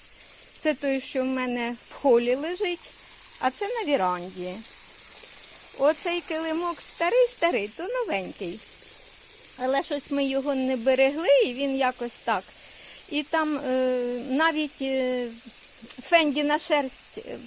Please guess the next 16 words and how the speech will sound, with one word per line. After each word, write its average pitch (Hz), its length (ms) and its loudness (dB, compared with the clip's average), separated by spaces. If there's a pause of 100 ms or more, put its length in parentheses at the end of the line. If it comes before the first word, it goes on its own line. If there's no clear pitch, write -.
пилисосом 302 720 0
не 226 120 -4
вибирається. 190 960 -2 (440)
Оцей 311 400 4
легше. 196 680 4 (440)
Я 302 200 2
хочу 339 280 -2
сказати, 320 440 0
я 339 140 2
забула, 311 520 0
якого 269 440 0
це 262 280 0
року 302 420 -2
оцей. 233 600 -2 (1700)
Восьмидесятого 247 1700 -4 (1300)
чи 262 140 -2